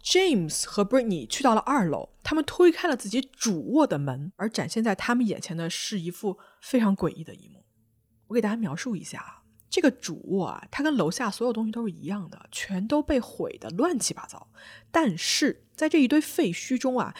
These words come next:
有一块地方异常的干净，就是夫妻俩的那一张双人床。这张床上呢，整整齐齐地铺着一条大毛巾，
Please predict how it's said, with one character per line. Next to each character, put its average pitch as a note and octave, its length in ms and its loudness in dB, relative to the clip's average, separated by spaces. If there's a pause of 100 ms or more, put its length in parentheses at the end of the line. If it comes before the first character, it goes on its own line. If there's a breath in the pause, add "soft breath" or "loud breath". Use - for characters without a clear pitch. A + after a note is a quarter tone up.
(160 loud breath)
有 F3 120 0
一 D#3+ 220 -8
块 B3+ 320 2
地 F#3 180 -4
方 F#3 300 -2
异 B3+ 180 0
常 - 300 -8
的 F3+ 80 -4
干 F#3+ 260 -2
净， - 220 -6 (500 loud breath)
就 G#3 120 -10
是 F3 100 -4
夫 A3+ 260 -4
妻 - 140 0
俩 A3 160 -2
的 - 100 -14
那 F3+ 140 0
一 D#3 60 -2
张 F3+ 200 -4
双 A3 240 -2
人 G3 140 0
床。 - 300 -14 (1120 soft breath)
这 D#4+ 100 0
张 E4+ 120 4
床 F3 380 -2
上 A3+ 220 -4
呢， D#3 260 -6
整 F#3 260 -2
整 C#4+ 240 -4
齐 - 300 -4
齐 - 260 -4
地 F3 200 -4
铺 - 260 0
着 B3+ 100 -2
一 F#3+ 40 -2
条 G3 160 -6
大 A#3 160 -4
毛 D3+ 180 -4
巾， A#3 280 -4